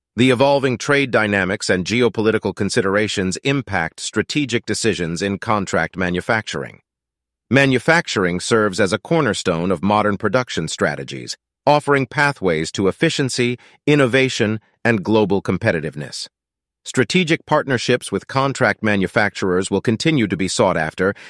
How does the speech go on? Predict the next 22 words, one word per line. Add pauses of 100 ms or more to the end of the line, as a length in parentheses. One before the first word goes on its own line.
(140)
as
businesses
seek
to
optimize
supply
chains, (260)
mitigate
risks, (240)
and
deliver
high-quality
products
globally. (760)
As
technology
advances
and
global
trade
dynamics
shift,